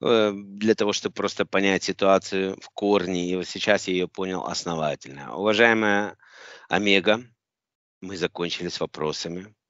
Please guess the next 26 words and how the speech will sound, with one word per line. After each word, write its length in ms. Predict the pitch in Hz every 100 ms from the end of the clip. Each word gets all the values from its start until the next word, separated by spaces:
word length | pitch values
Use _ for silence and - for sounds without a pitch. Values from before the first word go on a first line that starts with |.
| -
У 80 |
нас 260 | 82 90 82
больше 460 | 76 85 87 - 87
нет 280 | 87 85
никаких 520 | 85 95 107 - 98 92
вопросов. 680 | 87 82 85 90 123 127
Десять 400 | - 95 95 95
вопросов 460 | 85 87 95 92 85
мы 120 | 87
зачитали. 560 | 85 82 - 95 95 104
Если 500 | 95 85 120 135 127
вы 80 | 127
сейчас 340 | 127 117 113
хотите 400 | - 113 120 127
от 100 | 107
себя 480 | - 104 110 107 80 67
что-нибудь 480 | - - 85 85 76
добавить, 480 | 101 85 95 98 95
свои 460 | 98 98 95 92 _
частички, 720 | - 98 - 98 - - 127 147 _ _ _ _ _ _ -
это 180 | 98
был 140 | 92 92
бы 80 | 92
самый 320 | 104 101 95
лучший 280 | 90 - 80
момент. 440 | 69 62 - -